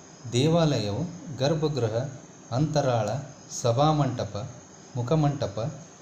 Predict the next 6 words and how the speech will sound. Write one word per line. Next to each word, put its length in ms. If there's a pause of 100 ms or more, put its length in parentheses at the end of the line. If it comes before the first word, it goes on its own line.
(320)
ಮತ್ತು 420 (960)
ನಂದಿ 300
ಮಂಟಪಗಳನ್ನು 800
ಹೊಂದಿದೆ. 680 (840)
ಗರ್ಭಗೃಹದ 720
ಮಧ್ಯದಲ್ಲಿ 720